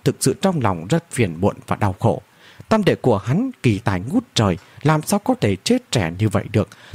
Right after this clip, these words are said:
thậm chí thanh danh cũng không được lan truyền rộng rãi. Ngoại công sao, tiền tiền đại viên mãn cảnh giới ư, mười tám tuổi hả? Mấy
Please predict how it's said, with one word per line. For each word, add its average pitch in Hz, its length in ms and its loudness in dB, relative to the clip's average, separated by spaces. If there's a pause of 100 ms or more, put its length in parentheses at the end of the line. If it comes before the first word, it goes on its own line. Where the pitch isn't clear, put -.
thậm 143 140 4
chí 180 340 2
thanh 180 160 0
danh 151 200 0
cũng 131 220 0
không 131 200 0
được 87 220 -4
lan 110 260 -2
truyền 90 260 2
rộng - 240 0
rãi. - 260 0 (460)
Ngoại 120 300 2
công 113 240 0
sao, 117 320 -2 (240)
tiền 139 160 2
tiền 127 220 2
đại - 160 0
viên 160 240 2
mãn 220 220 -2
cảnh 98 280 -2
giới 175 320 2
ư, 208 180 4 (260)
mười 113 200 2
tám 175 360 -2
tuổi 113 240 2
hả? 131 260 0 (480)
Mấy 196 100 4